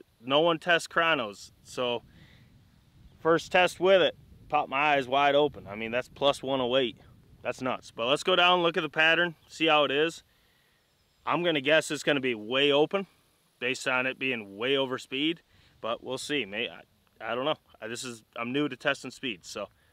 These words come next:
let's get to it. Okay, so as usual, when I'm self-filming, we'll look at it. I'll jump behind the camera. We'll zoom in on it.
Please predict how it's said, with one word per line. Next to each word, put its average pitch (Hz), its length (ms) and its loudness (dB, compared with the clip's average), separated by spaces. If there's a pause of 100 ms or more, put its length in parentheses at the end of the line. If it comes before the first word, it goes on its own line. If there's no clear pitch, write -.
let's - 120 -10
get 127 160 -8
to 113 140 -8
it. 92 60 -10 (480)
Okay, 156 260 -6
so 160 240 -8
as 170 220 -4
usual, 214 500 -6
when 175 100 -6
I'm 160 120 -10
self-filming, 427 720 -4 (600)
we'll 135 220 -10
look 190 220 -6
at 208 240 0
it. 214 100 -6 (180)
I'll 135 140 -6
jump 170 240 -8
behind 175 240 -2
the 156 60 -16
camera. 180 480 -6 (140)
We'll 131 120 -16
zoom 175 320 -8
in 180 160 -6
on 170 220 -4
it. 170 100 -10